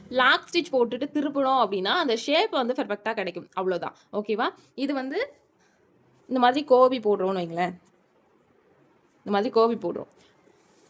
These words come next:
இந்த மாதிரி கோபி போடுறோம். அப்போ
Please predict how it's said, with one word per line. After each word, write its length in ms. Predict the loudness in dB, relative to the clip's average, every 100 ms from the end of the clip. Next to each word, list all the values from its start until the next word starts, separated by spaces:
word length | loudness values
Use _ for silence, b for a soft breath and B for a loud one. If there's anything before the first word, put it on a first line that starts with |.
| -14 -14 -18 -20 -20 -20 _
இந்த 140 | _ 0
மாதிரி 180 | 2 4
கோபி 240 | 2 2
போடுறோம். 300 | -2 -6 -8 _ b b
அப்போ 440 | -6 -2 2 2